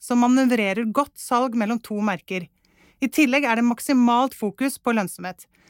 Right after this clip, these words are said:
Stor inspirasjon på varehuset som sprer glede og motivasjon.» Nå snakker vi, Janne. Gratulerer, høytrykksvaskeren, den er på vei til Førde.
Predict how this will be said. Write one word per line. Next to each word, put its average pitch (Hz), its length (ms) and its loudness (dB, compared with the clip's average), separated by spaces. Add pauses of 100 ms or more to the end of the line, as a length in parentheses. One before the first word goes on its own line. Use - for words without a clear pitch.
(160)
Stor 302 480 2
inspirasjon 277 720 0
på 226 140 -2
varehuset 202 560 -2
som 233 100 -4
sprer 214 240 -4
glede 208 460 -2 (160)
og 196 180 0
motivasjon.» 180 540 -6 (840)
Nå 277 160 8 (140)
snakker 247 260 -4
vi, 180 140 -6
Janne. 175 240 -8 (180)
Gratulerer, 254 680 2 (180)
høytrykksvaskeren, 220 880 -2
den 208 240 0
er 180 140 -6
på 208 100 -4
vei 180 140 -6
til - 180 -12
Førde. 175 300 -2